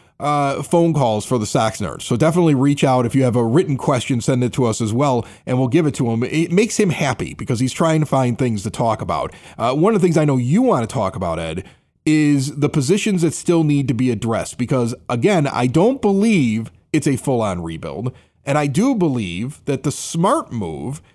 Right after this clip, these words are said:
is to start building now for two thousand and twenty-five, which is why you want guys that are major league ready, right on the cusp, uh, type of players at, at an absolute minimum,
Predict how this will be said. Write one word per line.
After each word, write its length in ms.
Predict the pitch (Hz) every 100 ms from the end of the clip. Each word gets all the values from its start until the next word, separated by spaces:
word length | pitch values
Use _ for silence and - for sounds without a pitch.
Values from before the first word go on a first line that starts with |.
| _ _
is 140 | 151
to 80 | 170
start 280 | 160 190 160
building 500 | 160 175 190 165 147
now 440 | 156 151 107 107
for 120 | 131 143
two 200 | 131 120
thousand 360 | 117 113 120
and 100 | 113
twenty-five, 720 | - 113 101 - 202 175 120 113
which 160 | 120
is 100 | 110
why 160 | 117 113
you 140 | 120
want 220 | 123 120
guys 240 | 123 117 113
that 100 | 113
are 60 |
major 360 | 113 139 170 180
league 220 | 165 139
ready, 500 | 127 131 143 170 - -
right 340 | 120 147 185
on 120 | 175
the 100 | 147
cusp, 420 | - 143 151 - - - _ _
uh, 220 | 127 135 127 -
type 240 | - 175 170
of 100 | 127
players 420 | 180 190 131 120
at, 160 | 131 135
at 120 | 127
an 120 | 131
absolute 440 | 151 160 151 143
minimum, 540 | 131 175 269 131 95